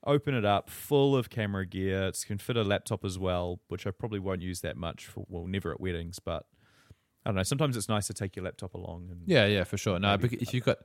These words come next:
Speaker 1: do
Speaker 2: you
Speaker 1: edit-,
Speaker 2: can
Speaker 1: do
Speaker 2: back
Speaker 1: editing
Speaker 2: up.
Speaker 1: after the wedding or something.
Speaker 2: Or if you have to stay in a hotel,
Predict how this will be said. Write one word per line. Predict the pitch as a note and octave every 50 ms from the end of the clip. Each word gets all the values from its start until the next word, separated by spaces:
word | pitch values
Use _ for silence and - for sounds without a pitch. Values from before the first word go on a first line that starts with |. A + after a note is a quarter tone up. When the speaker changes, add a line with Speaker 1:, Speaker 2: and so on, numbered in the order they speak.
| - -
Speaker 1:
do | - G2
Speaker 2:
you | G#2 A2
Speaker 1:
edit-, | F#2+
Speaker 2:
can | B2+ B2
Speaker 1:
do | A2 - A#2 G#2+ G2+
Speaker 2:
back | G#2+ G#2 G2+ -
Speaker 1:
editing | G#2+ F#2 F#2+ F#2+
Speaker 2:
up. | F#2
Speaker 1:
after | F#2+ - - F#2+
the | F2+ F2+
wedding | F#2 F#2 F2 F2+ F2+
or | F2+
something. | F2+ - - - G2 G2
Speaker 2:
Or | B2
if | A#2 -
you | B2
have | A#2
to | G#2+ A#2
stay | - - G#2+ G#2
in | G2
a | F#2+
hotel, | G2 F2 - - F2 F2 F2 F2 F2